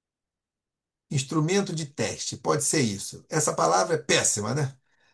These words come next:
Porque não é instrumento de teste, é padrão, cara. Pô, mas, às vezes o cara, ó,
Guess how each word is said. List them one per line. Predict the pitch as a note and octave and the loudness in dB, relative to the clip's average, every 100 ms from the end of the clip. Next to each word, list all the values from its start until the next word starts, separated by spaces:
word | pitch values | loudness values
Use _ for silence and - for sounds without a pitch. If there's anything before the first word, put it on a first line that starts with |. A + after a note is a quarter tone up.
| _ _ | _ _
Porque | - A#2+ G3+ | -8 4 6
não | F#3+ | 8
é | A#3 | 6
instrumento | G#3 E3 D3 D3 | 6 4 2 2
de | B2 | 0
teste, | A#2 A#2 - | 0 0 0
é | C3+ | 4
padrão, | C4 D3+ F#3+ F#3 A#2+ | 4 6 8 8 4
cara. | F2 E2 - | -2 -8 0
Pô, | - G2 - _ _ _ | 0 0 -6 _ _ _
mas, | D3+ G3+ C4 - - _ _ _ _ _ - _ _ _ _ | 0 2 4 0 -2 _ _ _ _ _ -20 _ _ _ _
às | C#3+ A#2 | 0 2
vezes | D#3+ G3 G3 | 4 4 4
o | G3 | 2
cara, | F3 F3+ E3+ A#2+ A2+ - - _ _ _ _ _ _ - | 4 4 4 2 -4 -14 -20 _ _ _ _ _ _ -14
ó, | A2 E2 | -14 -14